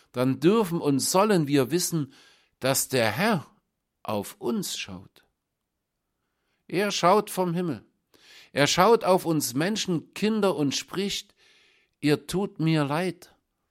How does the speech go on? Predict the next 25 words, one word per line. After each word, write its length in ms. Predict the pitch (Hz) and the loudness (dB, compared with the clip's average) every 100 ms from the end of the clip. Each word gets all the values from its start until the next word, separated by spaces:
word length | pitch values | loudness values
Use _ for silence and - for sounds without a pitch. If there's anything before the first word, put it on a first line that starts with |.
| _ _ _ _ - | _ _ _ _ 0
denn 140 | 151 | 2
eure 340 | 156 180 156 | 6 4 4
Sorgen 540 | - - 185 214 208 151 | 2 4 4 4 2 0
sind 260 | 170 170 | 2 0
oft 340 | - 156 - - | 2 -2 -2 -16
größer 560 | - 165 202 196 175 | -6 0 2 2 2
als 220 | 139 160 - | 0 -2 0
euer 320 | 160 170 156 | 2 2 2
Gottvertrauen 1000 | 165 175 - 127 - 120 139 131 117 _ _ _ _ _ _ - | 0 -2 -4 -6 -6 -4 -2 -2 -6 _ _ _ _ _ _ -8
und 340 | 127 127 - - _ _ _ _ | -4 -4 -8 -20 _ _ _ _
eure 360 | 135 135 123 123 | 4 4 6 4
Macht 680 | 131 196 - - - - _ _ _ | 4 4 2 -8 -14 -16 _ _ _
ist 300 | - - - | -14 -14 -12
kleiner 720 | 110 113 151 180 170 123 139 _ | -4 0 0 2 0 -2 -8 _
als 300 | - 113 - | -8 -8 -6
eure 460 | 117 110 101 92 | -6 -6 -6 -10
Ohnmacht.“ 880 | - - 208 135 92 87 - _ _ _ _ _ _ _ _ _ _ _ _ _ _ _ _ _ _ _ _ _ _ _ _ _ _ _ _ _ _ _ _ | -8 -4 -2 -4 -10 -18 -20 _ _ _ _ _ _ _ _ _ _ _ _ _ _ _ _ _ _ _ _ _ _ _ _ _ _ _ _ _ _ _ _
Schauen 300 | - 160 202 | -8 -2 0
wir 100 | 202 | 2
auf 140 | 151 131 | 2 2
die 120 | 131 | 2
Jünger 300 | 131 175 156 | 2 4 2
in 80 | 127 | 0
unserem 340 | 123 123 117 | -2 -4 -4
Predigtwort. 720 | - 117 120 113 - 104 _ | -6 -6 -6 -10 -16 -20 _